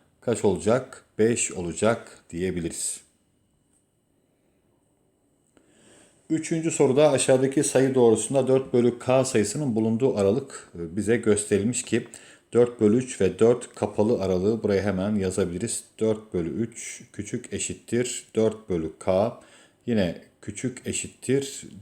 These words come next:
dört. O da dört bölü bir olarak yazılabilir. Burada da k'nın aralığı zaten bir ile üç olmak zorunda değil. Aşağıda gösteriliyor ki bir ile üç arasında olmak zorundaysa da bunu şıklarda sağlayan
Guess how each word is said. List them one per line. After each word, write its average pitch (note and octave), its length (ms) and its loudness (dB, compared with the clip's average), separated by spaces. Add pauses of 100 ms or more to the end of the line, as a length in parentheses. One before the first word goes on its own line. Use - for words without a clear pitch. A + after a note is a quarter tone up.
(240)
dört. G2 480 0
O G#2 160 -2
da G#2+ 260 0
dört A#2 320 2
bölü F2 200 -4
bir A#2 80 2
olarak G2+ 380 0
yazılabilir. F#2 480 -2 (680)
Burada C#3+ 220 4
da C3+ 240 2 (540)
k'nın B2+ 600 2
aralığı G#2+ 640 4
zaten A2 680 2
bir G#2+ 260 0
ile G2 240 2 (100)
üç B2 240 -6
olmak G#2 420 0
zorunda G2+ 400 0
değil. F#2 160 -2
Aşağıda G#2+ 380 0
gösteriliyor G#2+ 600 0 (640)
ki A#2 320 0
bir A#2+ 220 0
ile A#2 100 2
üç A#2+ 240 -2
arasında G2+ 520 2
olmak G2 360 -2
zorundaysa G2+ 640 0
da A2+ 300 2
bunu A2+ 360 2
şıklarda G2+ 580 0
sağlayan G2 680 2